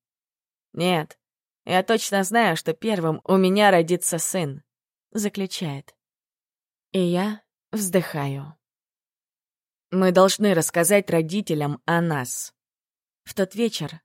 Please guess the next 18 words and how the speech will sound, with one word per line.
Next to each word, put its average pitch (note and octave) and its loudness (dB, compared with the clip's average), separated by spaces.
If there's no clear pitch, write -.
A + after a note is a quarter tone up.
Дамиан F#3 -2
впервые F#3+ -2
озвучил D#3+ -4
давно E3+ -2
стоящий E3 -4
вопрос. D#3+ -6
«Ещё A3 2
рано». F3 2
«Нет, F3 0
пора. D#3+ 2
Мы F3+ 2
многое F#3+ 4
поняли E3+ 0
в C#3 -12
последние D3+ -2
месяцы. C#3 -8
Изменились F3+ 0
оба. D3 -2